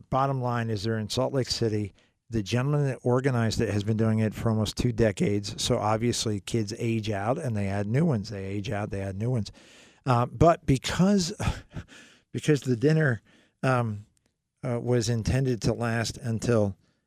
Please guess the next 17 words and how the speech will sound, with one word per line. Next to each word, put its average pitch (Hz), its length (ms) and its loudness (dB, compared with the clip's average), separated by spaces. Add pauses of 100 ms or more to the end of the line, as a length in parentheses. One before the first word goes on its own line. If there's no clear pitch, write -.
(320)
after 127 720 4 (360)
their 110 280 6
bedtime 117 760 4
on 110 140 4
a 104 120 4
school 143 360 4
night, 98 400 4 (440)
they 107 400 4 (200)
<clears throat> - 200 -4 (400)
had 113 260 0
to 120 100 4
make 110 420 4 (360)
the 117 220 6
entertainment 110 720 2
during 127 480 4
dinner. 107 480 2 (460)
So, 98 400 2